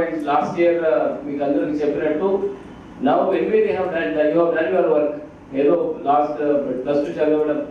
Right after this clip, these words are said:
ప్లస్ టూ పిల్లలకి already you have completed your academics. Almost ninety-five percent or హండ్రెడ్ పర్సెంట్ అకాడమిక్స్ మీరు కంప్లీట్ చేసి ఉంటారు. So now balance is their, uh, motivation and monitoring. అంతే. And nothing else. మీరు కొత్తదిగా వాళ్ళు నేర్పించడం ఏం లేదు.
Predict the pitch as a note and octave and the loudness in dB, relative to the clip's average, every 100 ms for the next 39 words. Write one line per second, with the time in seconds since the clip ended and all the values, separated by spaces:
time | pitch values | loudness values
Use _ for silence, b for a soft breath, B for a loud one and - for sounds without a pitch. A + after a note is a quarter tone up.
0 | D3 D3 D3 F3 D#3+ D#3 D3+ D3+ F3+ E3 | -2 0 0 -2 -2 0 0 0 2 2
1 | - D3+ F3 F3+ E3 D#3 D3+ C#3+ C#3 D#3 | 2 0 0 0 2 0 0 -4 -6 -6
2 | D3+ D3+ D3+ C3+ D3 C3+ C3+ - - - | -4 -2 -2 -2 -2 -2 -4 -6 -12 -16
3 | - - - - C3 C#3+ D3+ C3+ C3+ C3+ | -20 -20 -16 -8 -4 -2 -2 -2 -2 0
4 | C3 C3 B2+ B2+ B2+ D3+ D3 C3+ C3+ C3 | 0 0 2 2 0 0 0 0 0 -4
5 | C3 C3 A#2+ D3+ B2 C3 B2+ C#3 - B2 | -4 -2 -2 -2 -2 0 0 -2 -4 -4
6 | - - A2+ B2+ A2+ A2 G#2+ - - - | -4 -4 -6 -6 -6 -8 -6 -4 -4 -4
7 | - - - - - - - - - D#3 | -12 -18 -20 -20 -20 -20 -20 -20 -6 0
8 | C#3+ - F#3+ A#3 G#3+ A3 G#3 G#3 - G3 | 2 2 0 0 2 0 -2 -2 0 2
9 | A#3 - F3 D3+ C3 E3 E3+ F#3 F#3 F3+ | 0 0 0 2 0 0 2 4 2 2
10 | E3 D3+ C#3 C#3+ D3+ C3 - - - - | -2 -2 0 0 0 -4 -10 -12 -18 -20
11 | - - - - - - D3 - - - | -20 -20 -20 -20 -18 -4 0 2 0 -2
12 | - - - - - C3+ D3 F3+ F#3+ E3 | -10 -18 -20 -20 -10 -2 0 2 4 4
13 | D3 - - C#3+ C#3 D3+ C#3+ D3+ F3+ F#3 | 2 -2 -8 -8 0 0 4 2 2 2
14 | F#3 E3+ E3+ D#3+ E3+ F3+ F#3+ F3 E3 D#3+ | 4 4 2 0 0 -2 0 0 0 0
15 | D#3 D#3 | 2 2